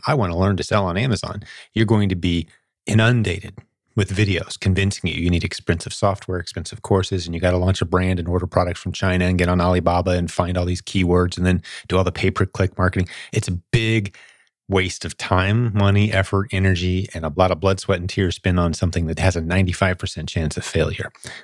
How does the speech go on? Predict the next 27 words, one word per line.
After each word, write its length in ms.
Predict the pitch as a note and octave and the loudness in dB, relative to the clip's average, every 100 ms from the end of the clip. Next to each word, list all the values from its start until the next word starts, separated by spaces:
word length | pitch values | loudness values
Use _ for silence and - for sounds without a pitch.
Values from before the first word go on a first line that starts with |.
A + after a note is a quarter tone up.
| - | -4
That's 140 | F#2 | -2
just 260 | - - _ _ _ | -4 -10 _ _ _
the 100 | - | -2
reality 560 | F#2+ F2+ F2+ F2+ F#2 F2 | 2 4 4 2 0 -2
of 120 | E2 | -6
the 60 | - | -8
situation. 720 | - D#2 E2 D2+ D#2+ - - _ - - _ - | -8 -8 -6 -6 -6 -8 -10 _ -20 -20 _ -6
We 160 | E2 F#2 | -2 2
don't 200 | G2 F#2+ | 2 2
start 320 | - F#2 F2 | 0 0 2
new 160 | G2 | 0
sellers 520 | F2+ - F#2+ E2+ - - | 0 0 0 0 -6 -10
there. 200 | - - _ _ - | -12 -12 _ _ -8
We'd 160 | D#2 | 0
love 140 | A2+ A#2 | 0 2
to 60 | |
get 120 | F#2+ B2+ | -2 0
you 100 | A2 | 2
there 140 | A#2+ | 2
eventually, 580 | G#2+ B2+ - F#2+ F#2 G2 _ - | 2 0 0 0 -2 -4 _ -8
but 140 | - | -6
we 140 | D#2 | -4
don't 240 | E2+ F2+ - | -4 -4 -4
start 260 | - D#2+ | -2 -2
new 80 | E2 | -2
sellers 320 | D2+ - - | -8 -10 -10
there. 140 | - | -12